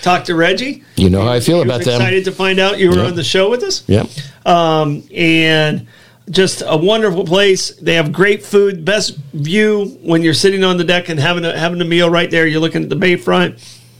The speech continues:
Speaker 1: Go check out Meehan's Irish Pub. Uh, staying on sponsorship row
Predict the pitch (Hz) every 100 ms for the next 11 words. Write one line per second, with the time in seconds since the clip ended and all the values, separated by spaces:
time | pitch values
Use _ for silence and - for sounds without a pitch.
0 | - 190 190 185 185 180 175 170 165 156
1 | 170 160 165 165 - 185 185 - - -
2 | - - - - - 175 165 160 - -
3 | - - 196 214 208 202 - 208 208 202
4 | - 208 202 180